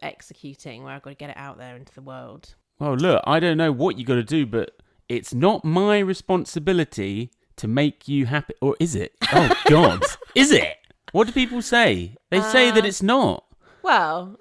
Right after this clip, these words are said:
Speaker 1: I
Speaker 2: I
Speaker 1: think
Speaker 2: told that to Indy last night.
Speaker 1: I listened to this podcast by my friend Zoe, who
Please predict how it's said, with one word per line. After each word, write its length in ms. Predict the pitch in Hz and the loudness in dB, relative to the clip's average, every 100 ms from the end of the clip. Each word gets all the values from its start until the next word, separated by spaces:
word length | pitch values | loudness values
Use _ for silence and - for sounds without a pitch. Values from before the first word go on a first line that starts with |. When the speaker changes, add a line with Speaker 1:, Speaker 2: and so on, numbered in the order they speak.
| - | -14
Speaker 1:
I 40 | |
Speaker 2:
I 20 | - | -4
Speaker 1:
think 140 | 294 | 2
Speaker 2:
told 200 | 269 311 | 4 4
that 180 | 233 143 | 2 0
to 80 | 190 | 0
Indy 260 | 240 302 185 | 0 0 2
last 320 | 131 113 - | 4 2 2
night. 400 | 208 240 90 - _ _ _ _ - | 2 2 -2 -10 _ _ _ _ -4
Speaker 1:
I 100 | 269 | -4
listened 320 | 330 320 302 | -4 -6 -10
to 60 | |
this 160 | 269 262 | -10 -10
podcast 640 | - 269 - 143 165 - - | -10 -12 -10 -12 -12 -18 -8
by 140 | 185 | -6
my 160 | 180 175 | -6 -8
friend 440 | 196 160 156 180 _ - - - _ _ _ 175 | -6 -6 -8 -12 _ -20 -20 -20 _ _ _ -10
Zoe, 480 | 175 156 147 175 190 | -6 -6 -6 -10 -14
who 60 | _ | _